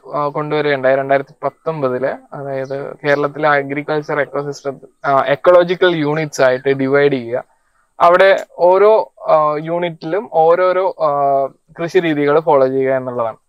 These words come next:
അത് എന്തുകൊണ്ടാന്ന് പറഞ്ഞു കഴിഞ്ഞാൽ ഫ്ലഡിന് ശേഷം നമ്മളുടെ മേൽമണ്ണ് നഷ്ടപ്പെടുകയും മണ്ണിന്റെ ഫലപുഷ്ടി നഷ്ടപ്പെടുന്ന ഒരു, ആ, പ്രവണതയാണ് കണ്ടുവന്നത്. അപ്പോൾ കർഷകര്, ആ,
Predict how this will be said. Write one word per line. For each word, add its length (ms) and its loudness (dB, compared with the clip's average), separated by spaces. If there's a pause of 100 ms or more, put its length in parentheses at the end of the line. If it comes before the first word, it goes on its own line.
(200)
അത് 100 2
എന്തുകൊണ്ടാന്ന് 520 2
പറഞ്ഞു 240 -4
കഴിഞ്ഞാൽ 240 -8
ഫ്ലഡിന് 460 0
ശേഷം 380 -4
നമ്മളുടെ 360 -4
മേൽമണ്ണ് 760 -8
നഷ്ടപ്പെടുകയും 640 -6
മണ്ണിന്റെ 380 -2
ഫലപുഷ്ടി 520 2
നഷ്ടപ്പെടുന്ന 680 -6 (360)
ഒരു, 340 2 (280)
ആ, 260 4
പ്രവണതയാണ് 680 0
കണ്ടുവന്നത്. 560 0 (580)
അപ്പോൾ 320 2 (100)
കർഷകര്, 840 2
ആ, 60 6